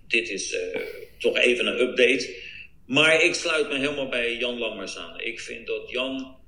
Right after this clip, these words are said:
eh, recentelijk eigenlijk, eh, ja, een pluim verdient, of, eh, verdient hij, maar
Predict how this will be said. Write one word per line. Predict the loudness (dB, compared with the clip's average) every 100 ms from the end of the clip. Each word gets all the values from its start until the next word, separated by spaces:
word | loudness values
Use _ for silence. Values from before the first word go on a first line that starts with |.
| -20 -12
eh, | -4 -2
recentelijk | -2 -2 -2 -4 -6 -6 -8 -10 -18 -20 -20 -6
eigenlijk, | -2 0 -2 -2 -4 -4 -6
eh, | -10 -8 -10 -10 -14 -14 2
ja, | 2 2
een | -2
pluim | 0 2 4 2
verdient, | -2 -2 -2
of, | -2 -2
eh, | -2 -4
verdient | -6 -6 -6 -6
hij, | -8
maar | -6 -8 -8 -16 -20